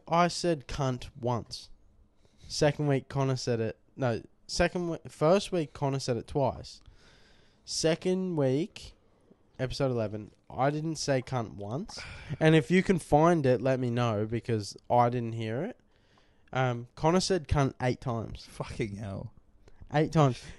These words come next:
Speaker 1: And I know in this episode, I've definitely said it a few times, and I've, I've caught myself in my head. I'm like, "Fuck, I just said it."
Speaker 2: I don't remember if I've said it or not on this one.
Speaker 1: Yeah, you've said it a couple times.
Speaker 2: Fucking hell.
Speaker 1: Too.
Speaker 2: All right.
Speaker 1: Um, so I think we've worked out we're just gonna do a dollar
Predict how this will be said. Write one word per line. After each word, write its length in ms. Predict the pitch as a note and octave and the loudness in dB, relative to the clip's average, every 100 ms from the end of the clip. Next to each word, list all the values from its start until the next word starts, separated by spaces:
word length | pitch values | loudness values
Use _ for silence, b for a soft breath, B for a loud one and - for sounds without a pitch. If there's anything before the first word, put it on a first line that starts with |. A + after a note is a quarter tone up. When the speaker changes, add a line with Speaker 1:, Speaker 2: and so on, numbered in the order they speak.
| B | B
Speaker 1:
And 200 | C#3+ D#3 | 4 6
I 160 | D3+ F3 | 8 8
know 180 | F3+ | 8
in 80 | F3 | 8
this 200 | D3 C#3+ | 6 4
episode, 380 | D3+ C#3 - C3+ | 2 0 2 4
I've 220 | B2+ C3 | 4 4
definitely 340 | A2+ B2 C3 A#2+ | 2 -2 -2 -4
said 200 | - A#2 | -2 -2
it 80 | A2+ | -2
a 80 | A#2 | -4
few 240 | - B2+ | -4 -4
times, 460 | B2 B2 B2 G3 - | -2 -2 0 -4 -6
and 160 | C3+ B2+ | -2 0
I've, 240 | A#2 G#2+ - _ _ - | 0 -4 -12 _ _ 0
I've 380 | C3 B2+ A#2+ - | 2 2 -4 0
caught 260 | C#3+ C#3+ | 4 4
myself 380 | C3+ C3 C#3 A#2+ | 4 0 0 0
in 60 | B2 | -2
my 140 | A#2 | -2
head. 160 | A#2+ A2+ | 0 -2
I'm 100 | A2 | -2
like, 120 | - _ - | -8 _ -18
"Fuck, 300 | - - - _ _ - | -18 -18 -20 _ _ -16
I 40 | |
just 220 | C3 - | -14 -14
said 140 | - - | -16 -16
it." 60 | - - - | -20 -14 0
Speaker 2:
I 120 | G#2 | 2
don't 100 | C#3 | 4
remember 280 | B2+ G2+ F#2 | 2 0 0
if 60 | |
I've 140 | F#2 F2 | -2 -6
said 160 | G2 | -8
it 40 | G#2 | -8
or 80 | |
not 100 | G2 F2+ | -10 -10
on 60 | |
this 140 | F#2 C#3+ | -8 0
one. 100 | C#3+ | 4
Speaker 1:
Yeah, 160 | C3+ | 4
you've 220 | B2+ B2+ | 4 2
said 180 | - A2+ | 0 -4
it 40 | A2 | -6
a 40 | |
couple 280 | - A#2+ A2 | -10 -12 -12
times. 200 | A2 A#2+ | -10 -6
Speaker 2:
Fucking 300 | B2 - F#2+ | -6 -6 -6
hell. 260 | F#2+ G2 G#2+ | -4 -6 -6
Speaker 1:
Too. 100 | A#2 A2 | -4 -2
Speaker 2:
All 140 | F#2 | -2
right. 120 | E2+ - b b b | -2 -8 b b b
Speaker 1:
Um, 300 | C3 D3 C#3+ | 4 6 4
so 180 | - D#3 | 4 6
I 60 | D#3 | 6
think 240 | D#3+ G3+ | 6 4
we've 220 | A#3 A3 | 4 4
worked 320 | E3 E3+ D#3 D3+ | 8 8 8 6
out 220 | D3 A2+ | 6 6
we're 140 | B2+ | 2
just 260 | B2 B2 - | 0 -4 -4
gonna 180 | C3 B2 | -2 -2
do 160 | A#2+ A#2 | 0 -2
a 40 | |
dollar 500 | G2+ G#2+ G2+ A2 G3 | -2 -2 0 -2 -4